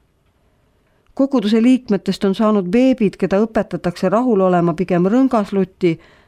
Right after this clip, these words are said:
kui päris asjaga. Võib jääda mulje, nagu oleksin religiooni vastu, kuid nii see ei ole. Kuigi religioon ei toonud mind Jumala juurde,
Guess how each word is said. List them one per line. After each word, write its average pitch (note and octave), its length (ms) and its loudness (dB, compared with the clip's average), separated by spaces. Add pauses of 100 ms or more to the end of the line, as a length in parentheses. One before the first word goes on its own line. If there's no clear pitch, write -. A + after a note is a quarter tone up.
(140)
kui F#3+ 140 -2
päris F#3 340 -2
asjaga. D3+ 520 -6 (1600)
Võib A3 160 0
jääda A#3 240 0
mulje, A3+ 320 2
nagu F#3+ 200 -2
oleksin F#3 340 0
religiooni F#3 580 0
vastu, E3 360 -6
kuid D#3+ 180 0
nii F#3+ 180 2
see D#3 200 0
ei D#3 60 2
ole. C3+ 220 0 (1500)
Kuigi A3+ 260 2
religioon A#3 640 2
ei G3+ 120 0
toonud A3 360 2
mind E3+ 220 0
Jumala F#3+ 340 2
juurde, D3 440 -2